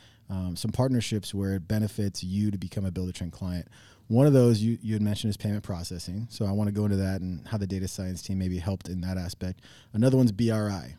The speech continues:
Uh, so Builders Risk Insurance i-, is a, an insurance that certain type of construction companies need during the process of construction.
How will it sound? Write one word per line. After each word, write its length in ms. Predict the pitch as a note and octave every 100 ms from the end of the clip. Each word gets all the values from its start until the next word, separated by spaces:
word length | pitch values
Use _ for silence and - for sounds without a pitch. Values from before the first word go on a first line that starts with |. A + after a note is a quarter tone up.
| -
Uh, 140 | B2
so 140 | B2 C#3
Builders 280 | F#3 G3
Risk 160 | C#3+ C#3+
Insurance 440 | C3+ - B2 B2
i-, 100 | A#2+ A#2
is 340 | A#2+ A2+ G#2 -
a, 200 | A2 G#2+ G#2+
an 80 | A#2
insurance 440 | A2 A2 B2+ A2+
that 140 | A2+ G2
certain 320 | - D#3 D3
type 220 | C#3 B2
of 80 | B2
construction 420 | A2+ - G#2 A2+
companies 340 | G#2 G2 G2 F2+
need 440 | G2 G2 F#2 F#2 - - G2
during 460 | F#2+ G#2+ G#2+ G#2+ G2+
the 60 | G2
process 500 | - G2 G2 F#2 F2
of 100 | -
construction. 720 | F2 - D#2 C#2+ E2+ D#2